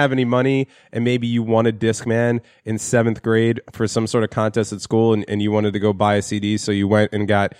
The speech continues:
Motley Crue's Doctor Feelgood out of the discount bin and then, and then got an attitude about it. No, I re-, no, I'm not bitter.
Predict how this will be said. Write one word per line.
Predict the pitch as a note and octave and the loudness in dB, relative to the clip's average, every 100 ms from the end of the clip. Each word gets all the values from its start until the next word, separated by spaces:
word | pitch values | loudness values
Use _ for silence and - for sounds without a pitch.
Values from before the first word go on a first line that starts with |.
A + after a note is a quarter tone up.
| - _ - - | -20 _ -16 -10
Motley | G#2+ A2 G2+ | -2 0 2
Crue's | G#2 - A2 - | 0 0 0 0
Doctor | G2+ G#2 G#2+ | -2 -2 -6
Feelgood | - G#2+ G#2 G#2+ | 0 0 2 2
out | G2+ | 2
of | G2 | 0
the | F#2 | -4
discount | F#2+ G2+ - G#2+ G2+ | -2 -2 0 -2 2
bin | A2+ A2+ A2 - - _ | 2 2 0 -8 -20 _
and | - G#2 G2 | -4 -2 0
then, | G2 F#2+ F#2 - | 0 -2 -6 -8
and | F#2+ | -4
then | F#2+ G2 | -2 -2
got | G2 F#2+ | 0 -2
an | F#2+ | -2
attitude | F#2 G2 A2+ G#2+ | -2 -2 -2 0
about | G2+ G2+ | 0 2
it. | G#2 G#2+ - | 0 -2 -8
No, | - C#3 | -2 2
I | D#3 | 2
re-, | E3 | 2
no, | B2+ C3+ B2+ | 0 2 2
I'm | |
not | C#3+ A#2 | 2 0
bitter. | F#2 F#2+ | -2 -6